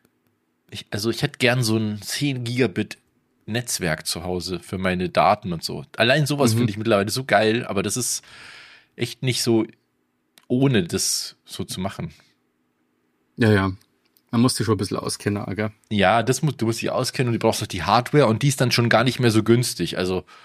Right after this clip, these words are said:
Speaker 1: allein so ein, so ein zehn Gigabit Switch, wenn du mehrere Geräte hast, das ist schon voll teuer. Also wirklich richtig teuer. Und dann werden die teilweise auch voll heiß und so.
Speaker 2: Mhm.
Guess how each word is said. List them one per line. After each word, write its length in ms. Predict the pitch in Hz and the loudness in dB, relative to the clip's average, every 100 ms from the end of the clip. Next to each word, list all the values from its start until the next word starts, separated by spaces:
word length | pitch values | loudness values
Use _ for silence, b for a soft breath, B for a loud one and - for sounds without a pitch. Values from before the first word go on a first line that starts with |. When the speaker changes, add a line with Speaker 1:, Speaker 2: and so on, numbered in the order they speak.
| b b b b b - | b b b b b -6
Speaker 1:
allein 300 | 101 101 113 | 0 2 2
so 180 | 104 104 | 2 2
ein, 280 | 101 95 95 _ - | 2 -2 -8 _ -8
so 140 | 98 | -4
ein 360 | 95 90 87 - _ _ _ _ _ _ _ _ | -2 -4 -6 -12 _ _ _ _ _ _ _ _
zehn 240 | - 120 113 | -2 0 0
Gigabit 400 | 110 104 98 - | 2 2 2 -2
Switch, 560 | - 120 120 - - _ _ _ _ _ _ _ _ _ _ _ | 2 2 0 -8 -10 _ _ _ _ _ _ _ _ _ _ _
wenn 200 | - 95 | -8 -2
du 80 | 101 | 2
mehrere 300 | 101 101 101 | 4 4 2
Geräte 400 | 92 95 113 98 | 2 2 0 -2
hast, 320 | 82 - - _ _ | -4 -6 -16 _ _
das 200 | - - | -4 -2
ist 100 | 120 | -2
schon 140 | - - | -2 -4
voll 200 | - 107 | -2 -4
teuer. 420 | - 156 175 - _ _ | -2 -4 -4 -8 _ _
Also 280 | - 87 85 | -6 -4 -4
wirklich 280 | 107 98 - | -6 -6 -6
richtig 240 | 117 - | -8 -8
teuer. 300 | - 120 113 - B B B | -4 -2 -4 -8 B B B
Und 60 | |
dann 100 | 98 | 2
werden 120 | 107 | 2
die 60 | 104 | 0
teilweise 360 | - 104 95 90 | 0 0 0 -4
auch 80 | |
voll 200 | - 107 | -4 -4
heiß 380 | - 92 139 - | 0 2 2 0
und 100 | - | -6
so. 180 | - - _ _ _ _ _ _ _ _ _ _ _ _ | -8 -12 _ _ _ _ _ _ _ _ _ _ _ _
Speaker 2:
Mhm. 460 | 170 110 120 151 | 2 4 6 4